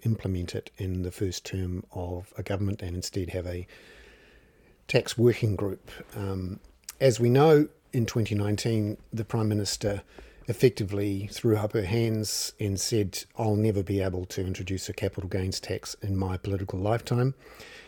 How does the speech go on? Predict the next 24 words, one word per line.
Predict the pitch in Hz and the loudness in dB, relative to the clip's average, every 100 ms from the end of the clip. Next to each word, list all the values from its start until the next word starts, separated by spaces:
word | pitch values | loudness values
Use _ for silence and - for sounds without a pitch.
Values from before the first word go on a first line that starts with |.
| - - | -20 0
And | 131 120 | 4 6
earlier | 123 113 | 6 6
this | 101 104 - | 4 2 2
year, | 107 101 95 | 2 4 2
she, | - 104 98 98 - | 0 0 0 -4 -6
uh, | 101 95 - | -6 -6 0
wrapped | 107 110 - 110 | 4 4 2 0
in | 104 | 2
the | 98 | 2
idea | 95 98 101 | 0 0 0
of | 98 | 0
any | 98 98 | 0 -2
sort | - 92 | -2 -6
of | 90 | -4
wealth | 95 95 - | -2 -2 -4
tax | - 92 - - - - - - - - - | -6 -6 -6 -12 -14 -20 -20 -20 -20 -10 0
into | 107 95 104 | 0 0 -2
that | 90 90 - 107 | -2 -6 -4 -2
never | 98 90 95 | 0 0 -2
in | 90 | -2
my | 90 | -4
political | 90 92 90 87 | -4 -6 -6 -4
lifetime | 90 87 - - 90 90 90 - - - | -2 -4 -4 -4 -4 -4 -6 -10 -20 -8
idea. | 98 87 101 87 | -6 -4 -4 -4